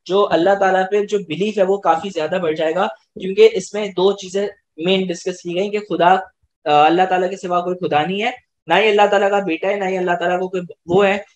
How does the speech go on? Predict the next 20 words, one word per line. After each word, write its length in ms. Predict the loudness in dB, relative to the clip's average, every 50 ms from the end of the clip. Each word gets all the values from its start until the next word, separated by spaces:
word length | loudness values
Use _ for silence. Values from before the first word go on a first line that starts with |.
| _ -4
तो 60 | -4
इससे 200 | -2 0 0 0
हमें 160 | 0 0 -2
ये 60 | -2
बात 220 | 0 0 0 0 -2
पता 180 | -2 0 0 0
चलता 240 | 0 -2 -4 -2
है 80 | -2 0
कि 80 | 0 0
अल्लाह 380 | 0 0 -2 0 2 2 2
ताला 260 | 2 0 0 0 -2
की 180 | -2 -6 -6 0
power 320 | 2 4 4 4 4 2 -2
में 120 | -4 -8
किसी 240 | -10 -12 -10 -6 -2
का 100 | -2 0
कोई 140 | 0 0 -2
share 260 | 0 0 2 4 4
ही 100 | 4 2
नहीं। 220 | 2 -2 -6 -10